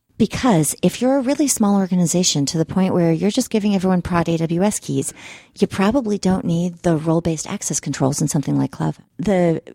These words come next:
more structured platforms that, that have a, a more narrow constraint of opinions, certainly a few knobs that you can turn, but a more narrow,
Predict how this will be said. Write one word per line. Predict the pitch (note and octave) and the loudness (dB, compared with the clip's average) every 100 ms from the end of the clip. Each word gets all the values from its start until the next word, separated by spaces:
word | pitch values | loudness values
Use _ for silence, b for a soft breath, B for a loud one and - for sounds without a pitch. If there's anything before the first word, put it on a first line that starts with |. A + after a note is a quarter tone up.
| - - | -12 -2
more | G#3 C4+ | 0 0
structured | - G#3 - F3 - | 0 0 2 0 0
platforms | F#3 G#3 D3 C#3 D3 - | -2 -2 0 0 0 -2
that, | D#3+ - - _ | -2 -4 -12 _
that | - F3 F3+ | -8 -4 0
have | E3+ D#3+ D#3+ F#3 | 2 2 2 2
a, | F3 D3+ - | 2 0 -2
a | E3+ D#3+ - | 0 2 0
more | E3 E3+ | 0 2
narrow | D3+ C#3 E3 F#3+ - - | 2 2 2 2 -2 -6
constraint | D#3+ - - D3 C#3+ | -6 -4 0 0 0
of | D3+ C#3+ | 0 0
opinions, | C3 G3 F#3 B2+ D#3+ - B B | 0 0 2 2 -2 -6 B B
certainly | - F4 A#3+ F3 | -2 0 4 2
a | |
few | - F#3 | 2 0
knobs | D#3+ D3+ D#3+ - | 2 2 0 0
that | F#2 | -4
you | B2+ | -2
can | D3+ | -4
turn, | - F#3+ D3 C#3+ | 0 2 2 2
but | D#3 | 2
a | E3 | 4
more | F3 F3+ | 2 2
narrow, | - E3 F3 G3+ G3 | -2 0 2 2 2